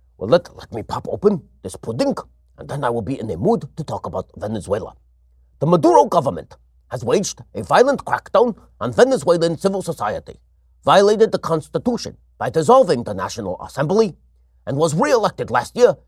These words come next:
in an election many observers said was fraudulent. The economy is a disaster, and millions are migrating." So, so far, everything he says is true.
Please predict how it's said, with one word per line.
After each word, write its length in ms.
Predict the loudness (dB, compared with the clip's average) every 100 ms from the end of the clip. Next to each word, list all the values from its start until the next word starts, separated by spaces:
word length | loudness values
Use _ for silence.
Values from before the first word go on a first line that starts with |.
| _
in 140 | 0 2
an 100 | 2
election 480 | 2 2 -2 -2 0
many 200 | 2 0
observers 440 | -2 -4 -6 -6
said 180 | -8 -6
was 160 | -6
fraudulent. 600 | -4 -2 -2 -2 -8 -12 _ _ _ _ -8
The 80 | -6
economy 480 | 2 2 4 0
is 100 | 0
a 60 | -2
disaster, 560 | 0 0 -2 -2 -6 -6 _ _ -6
and 140 | 2
millions 340 | 4 6 4 0
are 80 | -2
migrating." 580 | 2 0 0 -6 -6 -16 _ _ _ _ _
So, 100 | -6
so 140 | 0 4
far, 180 | 6 6
everything 280 | 4 2
he 60 | 0
says 340 | 2 0 0 -12
is 140 | -10
true. 260 | 2 2 2